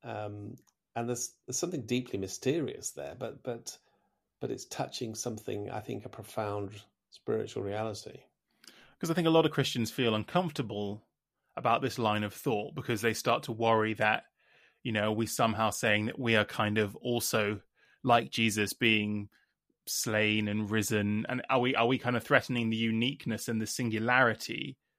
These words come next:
Speaker 2: of Calvary, um, uh, when we talk about, about our stories becoming part of the bigger story and us being drawn up into the redemption that Christ brings?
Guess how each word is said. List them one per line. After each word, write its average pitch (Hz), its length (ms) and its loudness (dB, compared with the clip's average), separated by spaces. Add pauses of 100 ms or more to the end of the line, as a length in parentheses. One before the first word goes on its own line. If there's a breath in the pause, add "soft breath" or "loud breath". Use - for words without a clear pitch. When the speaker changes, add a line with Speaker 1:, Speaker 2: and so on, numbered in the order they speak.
(340)
Speaker 2:
of 104 300 -2
Calvary, 101 800 -2 (760)
um, 98 540 -4 (400)
uh, - 40 -2 (300)
when 113 200 2
we 110 80 2
talk 113 180 -2
about, 104 420 0 (140)
about 107 400 -2 (140)
our 113 260 2
stories 107 460 -4
becoming 110 420 -6
part 107 220 -2
of 101 60 -6
the 104 60 -10
bigger 107 280 -4
story 104 460 -4
and 110 120 -2
us 107 120 -6
being 107 220 -6
drawn 107 400 -2
up 104 220 -2
into 107 460 -2 (440 soft breath)
the 113 80 0
redemption 107 600 0
that - 140 -4
Christ 104 380 -2
brings? 101 540 -10